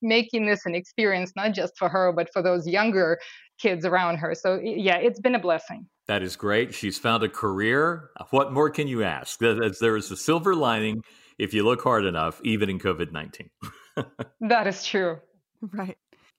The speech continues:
Speaker 3: Well, we're definitely moving into the time of year when, uh, summer camps and summer day camps are beginning to open. Uh, they are allowed if they follow a list of thirty-two requirements.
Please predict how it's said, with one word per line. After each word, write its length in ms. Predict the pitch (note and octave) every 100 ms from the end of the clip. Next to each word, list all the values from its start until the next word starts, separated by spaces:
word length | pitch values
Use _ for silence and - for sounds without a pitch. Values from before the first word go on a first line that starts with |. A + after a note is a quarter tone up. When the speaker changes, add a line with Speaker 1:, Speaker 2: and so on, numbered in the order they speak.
| _ -
Speaker 3:
Well, 100 | C4+
we're 200 | B3+ A#3
definitely 360 | A3 B3 C#4
moving 320 | B3+ B3 A#3 A#3
into 240 | A3 A3+
the 80 | G3+
time 260 | G#3 G#3+
of 120 | G3+ F#3+
year 320 | G3 G3 G3
when, 480 | F#3+ F#3+ F3+ F3+ E3+
uh, 300 | F3 E3 F3
summer 360 | - A3 A3
camps 640 | G3+ A3 G#3 A#3+ - - -
and 240 | G3+ F#3+
summer 240 | G#3+ F#3+
day 160 | F3+ F3+
camps 460 | F3+ G3 F#3 F3+ -
are 100 | F#3
beginning 380 | F3 F3+ F#3
to 120 | F#3 -
open. 420 | F#3 G3 F#3 F3+
Uh, 320 | F3+ E3+ E3+
they 180 | E3+ A3
are 100 | A#3+
allowed 360 | G#3+ G3 F#3+ F#3+
if 120 | G3
they 120 | F#3+
follow 380 | F#3 F#3+ F3+ F3
a 20 |
list 240 | F3 F3+ -
of 120 | E3+
thirty-two 1040 | - - G3 G3+ G3 - - G#3 G3 F#3
requirements. 1000 | E3+ E3+ E3 - F#3 F3+ F3 E3 - -